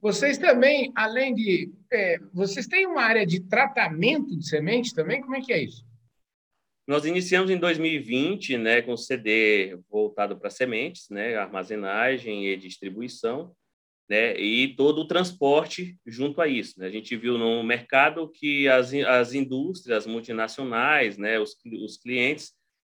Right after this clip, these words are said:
Speaker 2: eles tinham uma empresa pra fazer o transporte, eles tinham uma empresa pra fazer a armazenagem, eles tinham uma empresa pra fazer o T S I, que é o tratamento da semente, e uma empresa pra fazer a distribuição final do produto pro agricultor.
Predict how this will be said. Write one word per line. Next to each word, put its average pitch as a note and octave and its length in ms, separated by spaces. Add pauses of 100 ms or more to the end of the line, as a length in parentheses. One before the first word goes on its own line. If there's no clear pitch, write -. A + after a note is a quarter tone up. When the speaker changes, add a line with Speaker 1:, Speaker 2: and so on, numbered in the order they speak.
Speaker 2:
eles D3+ 280
tinham B2+ 420
uma B2 100
empresa F3 480
pra F3 160
fazer C#3+ 240
o C#3 80
transporte, E3+ 840 (340)
eles B2 240
tinham B2 200
uma A#2 120
empresa D3 460
pra D#3+ 140
fazer C3 320
a B2 60
armazenagem, A#2+ 920 (280)
eles A#2 200
tinham A#2+ 220
uma A#2 80
empresa E3 480
pra E3+ 140
fazer C3 400
o A#2+ 80
T B2 140
S A2+ 340
I, A#2 180
que C#3 100
é A#2 40
o G#2+ 40
tratamento G2+ 500
da G2+ 100
semente, E3+ 680 (460)
e A3 260
uma G#3 160
empresa F#3 380
pra F#3+ 140
fazer F3+ 300
a F3+ 40
distribuição F3 880
final D#3 540
do D3+ 140
produto C#3+ 560
pro D3+ 220
agricultor. D3+ 760